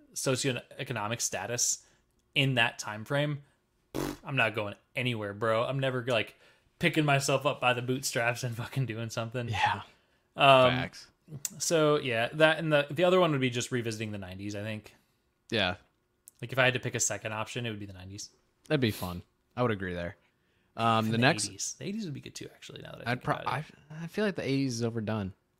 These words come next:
Speaker 1: The eighties would be great, though, because, like, the nineties did have quite a bit of conflict. Again, like, you're talking about, like, Kosovo and,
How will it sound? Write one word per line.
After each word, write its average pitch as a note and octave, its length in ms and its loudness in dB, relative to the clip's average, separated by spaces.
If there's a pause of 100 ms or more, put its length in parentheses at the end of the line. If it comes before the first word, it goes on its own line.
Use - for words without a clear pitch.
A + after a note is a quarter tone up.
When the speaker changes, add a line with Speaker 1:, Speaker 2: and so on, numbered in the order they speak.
(280)
Speaker 1:
The E3 160 2
eighties A#3+ 220 4
would G3+ 80 4
be D3 100 4
great, C3 300 2
though, A#2+ 80 4
because, A#2+ 400 -2
like, G#2+ 420 -4
the B2+ 140 -2
nineties E3 300 2
did C3+ 140 2
have B2 140 2
quite B2 160 2
a A#2 60 -2
bit A#2 80 -2
of A2 60 -8
conflict. G2+ 640 -6
Again, D3 340 -2
like, B2 180 -4
you're B2 80 -12
talking A#2+ 240 -2
about, A2 220 -4
like, A2+ 220 -12
Kosovo A2+ 680 -2
and, G2+ 300 -4